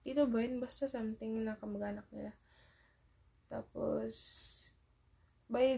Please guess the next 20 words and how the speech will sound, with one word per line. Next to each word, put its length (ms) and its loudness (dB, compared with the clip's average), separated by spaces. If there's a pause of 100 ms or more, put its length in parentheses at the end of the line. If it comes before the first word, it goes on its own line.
that, 240 0
may 160 0
mga 400 4
nakilala 560 4
akong 240 -4
mababait 480 0
na 80 -2
tao. 320 0
Like, 240 0
wholesome 560 8
lang 160 4
sila. 400 -6 (720)
Kasi 320 4
yung, 200 6 (760)
ano, 560 -2 (1500)
mga 240 2
kapitbahay 640 4
nung 240 2
kaibigan 640 0
ko 240 -8